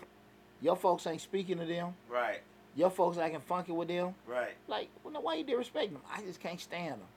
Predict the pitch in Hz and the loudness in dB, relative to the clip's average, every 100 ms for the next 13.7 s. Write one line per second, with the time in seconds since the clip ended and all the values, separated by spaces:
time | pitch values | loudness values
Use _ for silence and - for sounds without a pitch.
0 | 117 120 123 127 120 120 - - - 214 | -14 -10 -10 -10 -12 -14 -20 -20 -12 -10
1 | - 226 - 285 220 180 147 107 127 117 | -6 -6 -4 -2 -2 -2 -6 -6 -8 -10
2 | 123 127 - 120 101 - 82 - - 247 | -10 -12 -12 -12 -12 -14 -18 -16 2 4
3 | 151 104 - - - - - - - 220 | 4 2 -16 -20 -20 -20 -20 -20 -8 0
4 | 233 - - 226 214 156 123 107 185 214 | 0 2 4 4 4 -2 -8 -6 -4 -4
5 | 190 214 190 196 151 185 180 185 180 202 | -2 0 2 0 0 0 0 -2 2 4
6 | 247 - 226 196 160 208 214 - 170 156 | 4 4 2 2 0 -6 -6 -12 -10 -6
7 | 139 - - - - - - 170 190 190 | -6 -8 -20 -20 -20 -20 0 4 4 4
8 | 180 180 214 180 160 165 156 160 165 147 | -2 -4 -6 0 2 4 2 0 -4 -2
9 | 160 143 139 143 151 160 127 - - - | 2 2 2 -2 -2 -4 -4 -10 -20 -14
10 | - - - - - 147 147 139 135 135 | -10 -10 -10 -14 -4 4 4 6 4 4
11 | 143 135 160 156 143 135 139 165 175 190 | -2 4 6 6 2 0 -4 -4 -2 4
12 | 240 320 262 185 156 156 156 156 147 135 | 6 6 2 4 6 6 4 2 -2 -4
13 | 156 131 - 147 131 127 117 | -2 -2 0 0 0 -2 -2